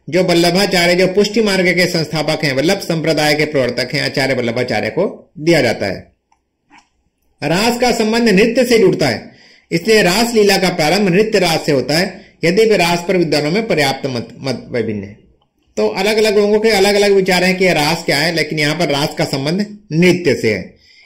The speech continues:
इसलिए रासलीला का प्रारंभ भी नृत्य से होता है। इसमें भी ऐसे ही होता है,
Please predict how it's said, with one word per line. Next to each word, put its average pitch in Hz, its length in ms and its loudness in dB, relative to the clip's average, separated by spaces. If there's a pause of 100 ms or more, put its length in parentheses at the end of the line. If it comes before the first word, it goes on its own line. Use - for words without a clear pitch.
(140)
इसलिए 180 300 0
रासलीला 160 500 0
का 165 100 0
प्रारंभ 139 320 -2
भी 170 60 2
नृत्य 135 280 0
से 110 120 -4
होता 98 220 -4
है। 90 140 -14 (100)
इसमें 214 280 2
भी 240 60 4
ऐसे 226 200 2
ही 247 60 4
होता 226 180 2
है, 240 300 -2